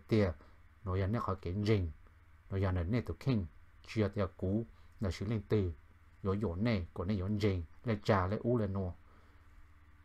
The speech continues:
Để cú xa của nó nó của khe ta cho bé lời,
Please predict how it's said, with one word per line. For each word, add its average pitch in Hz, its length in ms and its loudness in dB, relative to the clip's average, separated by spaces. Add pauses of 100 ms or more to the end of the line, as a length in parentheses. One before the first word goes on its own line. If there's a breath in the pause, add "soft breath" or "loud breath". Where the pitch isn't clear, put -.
(140)
Để 92 100 -4
cú 87 160 -4
xa 95 360 2
của 90 120 0
nó 117 140 0
nó 113 200 4
của 87 220 -10
khe 101 160 0
ta 90 300 -2
cho 104 220 -2 (100)
bé 123 160 2
lời, 82 160 -4